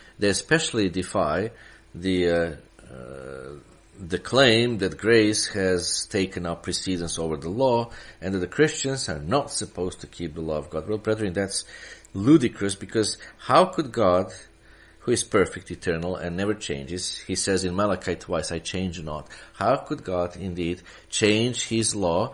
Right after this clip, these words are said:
and, um, exempt us from keeping the moral law? How can the moral law be nailed to the cross? How can something that regulates your morality, your relationship with God, and your relationship with fellow men, how can that ever,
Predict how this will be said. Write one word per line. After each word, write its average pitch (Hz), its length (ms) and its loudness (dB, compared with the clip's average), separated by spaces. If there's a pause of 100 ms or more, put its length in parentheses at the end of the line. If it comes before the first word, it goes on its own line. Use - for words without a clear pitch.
(260)
and, 98 720 0
um, 90 460 4 (220)
exempt 131 640 2
us - 560 2 (400)
from 107 340 0
keeping 104 320 -2
the 110 120 0
moral 87 340 0
law? 117 300 -2 (720)
How 156 140 10
can 160 180 2
the 151 60 4
moral 143 300 8
law 123 260 8
be 92 300 2
nailed 92 300 0
to 90 60 -6
the 78 120 -6
cross? - 540 -4
How 135 160 -2
can 135 180 -6
something 120 320 0
that 107 180 -2 (260)
regulates 113 460 2
your 101 140 2
morality, 98 640 0 (200)
your 95 120 2
relationship 95 560 2
with 95 160 -6
God, 98 280 2
and 90 140 -4
your 87 100 -2
relationship 95 460 -2
with 87 140 -6
fellow 98 280 0
men, 90 220 -2
how 113 300 -8
can 107 240 -6
that 98 260 -2
ever, 113 480 0